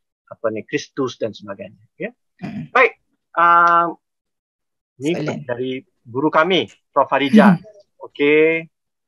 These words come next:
Speaker 1: ah, okey, dia kata, ah, nota,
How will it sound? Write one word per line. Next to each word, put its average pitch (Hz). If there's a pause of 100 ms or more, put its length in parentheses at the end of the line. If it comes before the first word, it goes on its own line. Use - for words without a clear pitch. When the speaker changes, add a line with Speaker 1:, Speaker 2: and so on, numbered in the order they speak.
Speaker 1:
ah, - (1080)
okey, - (320)
dia 117
kata, 113 (480)
ah, 123
nota, 139